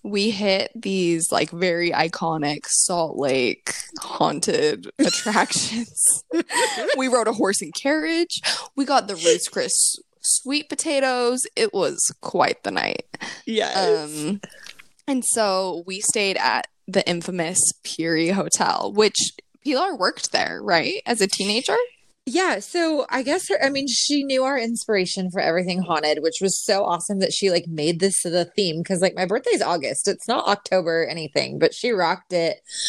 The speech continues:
Speaker 2: But yeah, so when I was younger, she actually worked at the Peary Hotel. So
Speaker 1: <laughs>
Speaker 2: she knew and, like, had experience from other guests and people staying there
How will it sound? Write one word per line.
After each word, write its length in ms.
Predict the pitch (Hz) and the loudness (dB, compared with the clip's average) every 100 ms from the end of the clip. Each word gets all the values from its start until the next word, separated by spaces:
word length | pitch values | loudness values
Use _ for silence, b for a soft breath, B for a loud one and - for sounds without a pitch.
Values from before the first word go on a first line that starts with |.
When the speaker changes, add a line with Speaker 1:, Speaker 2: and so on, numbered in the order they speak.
| B - | B -6
Speaker 2:
But 140 | 233 226 | -6 -2
yeah, 260 | 214 165 | 0 -2
so 240 | 180 226 208 | -2 -2 0
when 160 | 220 | 0
I 160 | 202 214 | 0 0
was 160 | 320 294 | 0 0
younger, 540 | 233 202 202 190 185 | 0 2 2 2 2
she 180 | 180 202 | 2 0
actually 320 | - - 247 185 | 0 0 -2 0
worked 480 | 175 180 214 - | 0 0 0 -2
at 100 | 233 | -2
the 80 | 202 | -2
Peary 520 | - 170 160 156 160 | -4 -4 0 2 2
Hotel. 800 | 165 151 - 160 131 113 104 147 B B - | 0 -2 -2 0 2 2 0 -2 B B 0
So 160 | 240 | 2
Speaker 1:
<laughs> 20 | 214 | 2
Speaker 2:
she 640 | 196 - - 247 277 302 | 2 0 0 2 2 0
knew 520 | 262 262 240 202 196 | 0 2 2 0 0
and, 220 | 170 185 | 0 0
like, 220 | 180 170 185 185 | 0 0 -2 -2
had 140 | 196 | 0
experience 1080 | 180 - - - 202 208 196 175 175 - - | 2 0 -2 0 2 2 2 2 2 0 -2
from 160 | 185 - | -2 0
other 300 | 175 180 175 | 0 0 0
guests 400 | 156 151 156 - | 0 0 0 -2
and 160 | 165 175 | -2 0
people 300 | 170 160 156 | 2 2 0
staying 500 | - 175 180 175 165 | 0 2 2 2 0
there 340 | 151 151 | 2 0